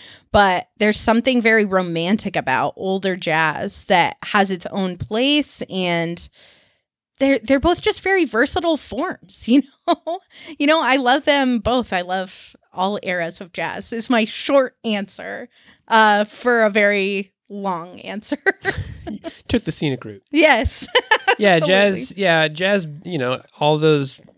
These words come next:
Speaker 2: giants are standing on the shoulders of giants.
Speaker 1: Mm-hmm.
Speaker 2: And so you don't get Miles Davis if you don't have Lu-, Louis Armstrong.
Speaker 1: Mm-hmm.
Speaker 2: You don't get, you know, Bill Evans if you don't have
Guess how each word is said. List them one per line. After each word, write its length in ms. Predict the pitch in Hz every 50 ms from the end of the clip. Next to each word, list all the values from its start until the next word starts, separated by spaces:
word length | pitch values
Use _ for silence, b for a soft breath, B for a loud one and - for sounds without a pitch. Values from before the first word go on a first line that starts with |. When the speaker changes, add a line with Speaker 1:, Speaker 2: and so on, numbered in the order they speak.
| _ - - -
Speaker 2:
giants 540 | 143 139 143 131 135 135 135 135 131 - - 135
are 60 | 127
standing 420 | - - 131 131 127 123 127 123
on 160 | 120 120 120
the 80 | 120 113
shoulders 420 | - - 131 123 120 117 113 110
of 120 | 110 107 107
giants. 460 | 110 104 101 101 101 - - - 131
Speaker 1:
Mm-hmm. 300 | 220 233 220 190 135 156 170 B B B B B
Speaker 2:
And 240 | B 131 120 120 113
so 160 | - - 127
you 180 | 123 120 120 123
don't 240 | 127 123 123 120 120
get 240 | 117 113 113 107 -
Miles 300 | 113 113 110 113 113 113
Davis 480 | 120 113 113 110 110 110 110 107 -
if 180 | 113 107 - -
you 60 | 110
don't 220 | 110 110 107 101
have 420 | 107 117 117 113 113 110 113 117 123
Lu-, 180 | 117 120 120 120 - -
Louis 180 | 127 120 117
Armstrong. 560 | 117 117 113 113 113 - - - 113 107 107 110
Speaker 1:
Mm-hmm. 160 | 110 107 107
Speaker 2:
You 60 | 113
don't 240 | 117 117 117 113 113
get, 300 | - 120 117 117 - _ b b b b b b b b b
you 280 | - 120 123 120 120 120
know, 120 | 113 110
Bill 280 | 117 117 120 120 117 117
Evans 340 | 120 117 110 110 113 107
if 100 | 113 110 120
you 100 | 117 107
don't 220 | 117 113 113 110
have 520 | 113 113 113 113 113 113 113 - - -